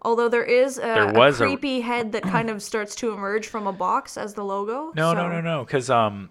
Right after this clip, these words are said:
Speaker 2: back in the day, maybe, like, fifteen to twenty years ago, there was these, like, Jack in the Box games, which are, like, trivia. They, they're, like, everything,
Speaker 1: Mm-hmm.
Speaker 2: and it's just, like, a random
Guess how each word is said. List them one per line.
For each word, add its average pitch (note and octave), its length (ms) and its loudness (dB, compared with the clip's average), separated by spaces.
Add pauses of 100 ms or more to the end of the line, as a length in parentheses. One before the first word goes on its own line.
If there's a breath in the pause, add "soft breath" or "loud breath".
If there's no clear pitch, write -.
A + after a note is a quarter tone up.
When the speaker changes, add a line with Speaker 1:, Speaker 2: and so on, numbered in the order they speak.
Speaker 2:
back B2 280 2
in A2+ 100 -4
the F#2+ 80 -4
day, F2 560 -2
maybe, E2+ 220 -8
like, D2+ 320 -6 (720)
fifteen D#2+ 720 -12
to - 80 -20
twenty D#2+ 260 -12
years F2+ 220 -10
ago, D2 340 -8
there E2+ 160 -6
was D#2 380 -10 (100)
these, D2+ 260 -14
like, D2 200 -8 (260)
Jack D#2 360 -4
in D#2 80 -12
the D2 60 -16
Box E2+ 380 -6
games, D2 380 -12
which G2 140 -10
are, A2 80 -2
like, F2+ 160 -2
trivia. G2 440 -2
They, C3+ 160 4
they're, D#3 160 6
like, D3+ 120 6
everything, C#3+ 680 -2
Speaker 1:
Mm-hmm. A#3 320 -4
Speaker 2:
and G#2+ 80 0
it's G2 100 -4
just, G#2+ 200 -6
like, G2 180 2
a E2 80 -8
random F2+ 500 -4